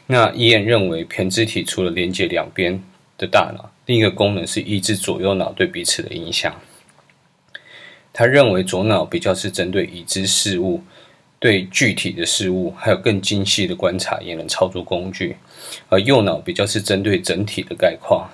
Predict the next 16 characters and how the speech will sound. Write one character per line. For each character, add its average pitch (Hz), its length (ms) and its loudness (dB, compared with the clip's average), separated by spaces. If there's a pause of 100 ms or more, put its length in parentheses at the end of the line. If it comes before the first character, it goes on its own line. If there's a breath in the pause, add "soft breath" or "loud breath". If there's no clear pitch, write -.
(140)
或 117 120 -2
持 92 300 0
续 107 200 2
的 90 100 -6
事 92 220 -4
物 87 240 -2 (100)
或 101 120 2
未 101 180 2
知 95 160 -4
的 90 80 -8
事 - 200 -6
物 90 140 -4
比 - 120 -14
较 - 100 0
敏 80 240 -10
感。 - 220 -2